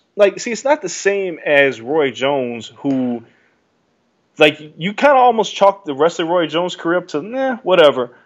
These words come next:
But he's fighting, like, Roy's fighting a decade too long. I don't see Fedor fighting ten years too long.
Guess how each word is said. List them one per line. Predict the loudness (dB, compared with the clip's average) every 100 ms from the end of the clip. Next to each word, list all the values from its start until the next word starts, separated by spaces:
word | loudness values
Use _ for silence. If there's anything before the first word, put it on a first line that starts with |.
| _
But | -2
he's | 0
fighting, | 4 4 4 2
like, | -2 0
Roy's | 0 0 2
fighting | 2 2 2
a | -4
decade | -2 -2 0 -2 -4
too | -10
long. | -4 -4 0
I | 2
don't | 2
see | -2 -4
Fedor | -2 2 0
fighting | 2 2 2 0
ten | -10 -6 -6 -6
years | -6 -6 -8
too | -14 -14
long. | -6 -6 -8